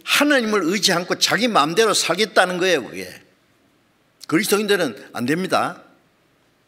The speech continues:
응? 내일 일을 자랑하지 마라. 응? 예. 하루 동안에 무슨 일이 날지 네가 알지 못합니다. 응? 지금 우리는 정말 위기의 시대에 삽니다.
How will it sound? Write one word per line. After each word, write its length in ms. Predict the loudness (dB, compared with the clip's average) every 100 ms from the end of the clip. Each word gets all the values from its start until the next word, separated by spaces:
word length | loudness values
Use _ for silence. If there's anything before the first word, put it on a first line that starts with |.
| _ -20
응? 140 | -20 -20 _ _ _ _ _ -14 -14 _ _ _ _ _ _ _ _ _ _ _ _ _ _ _
내일 260 | -2 0 0
일을 360 | -2 -2 -2 -4
자랑하지 420 | -2 -2 -4 -8
마라. 400 | -12 -12 -14 -20 _ _ _
응? 200 | -20 -20 -20 _ _ _ _ _ _ -20 _
예. 40 | -20 -20 _ _ _ _ -12
하루 340 | -6 -4 -2
동안에 320 | 0 2 2
무슨 440 | -2 -6 -4 -4 -4
일이 420 | -8 -6 -6 -4
날지 360 | -4 -4 -6 -10
네가 340 | -6 -4 -2
알지 220 | -4 -6
못합니다. 440 | -10 -14 -20 -20 _ _ _ _ _ _ _ _ _ _ _ _ _ _ _
응? 80 | _ _ _ _ -20 -20 _ _ -6
지금 360 | -6 -4 -8 -8
우리는 360 | -8 -6 -8
정말 840 | -8 -8 -8 -8 -4 -2 -2 -4 -8
위기의 340 | -8 -4 -4
시대에 320 | -4 -6 -8
삽니다. 600 | -8 -12 -16 -18 -20 -20